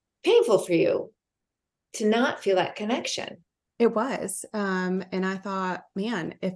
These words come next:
Speaker 2: all the other millions of reasons that I could sit here and write out to not drink alcohol weren't enough, that's it for me." Like, that's,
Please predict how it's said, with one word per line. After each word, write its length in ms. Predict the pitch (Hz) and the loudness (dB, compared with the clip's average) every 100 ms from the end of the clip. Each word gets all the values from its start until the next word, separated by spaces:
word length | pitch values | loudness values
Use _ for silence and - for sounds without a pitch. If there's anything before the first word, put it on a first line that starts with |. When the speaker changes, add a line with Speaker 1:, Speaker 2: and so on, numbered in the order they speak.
| - | -2
Speaker 2:
all 180 | 202 233 | 0 0
the 240 | 190 - - | 0 -4 -8
other 260 | 208 208 | -4 -2
millions 540 | 180 170 180 208 190 185 | -2 -2 -2 -2 -4 -4
of 140 | 170 | -4
reasons 440 | 180 233 170 175 | -4 -4 -4 -4
that 100 | 180 | -4
I 60 | 170 | -6
could 160 | 180 175 | -6 -8
sit 140 | - | -6
here 140 | 190 175 | -4 -4
and 100 | 170 | -4
write 240 | 175 170 | -4 -4
out 440 | 165 202 160 - - - | -4 -4 -6 -8 -14 -8
to 140 | 190 | -4
not 180 | 180 185 | -4 -4
drink 240 | 175 180 | -6 -4
alcohol 480 | 175 220 185 175 165 | -4 -6 -6 -4 -4
weren't 220 | 180 185 | -4 -4
enough, 420 | 170 180 208 165 - _ _ _ _ | -4 -4 -6 -8 -14 _ _ _ _
that's 240 | 180 226 | -4 0
it 160 | 185 196 | -2 -2
for 160 | 165 - | -6 -6
me." 260 | 127 185 _ _ - | -8 -12 _ _ -8
Like, 220 | 175 170 | -8 -4
that's, 640 | 190 196 - - - - | -4 -4 -8 -10 -10 -14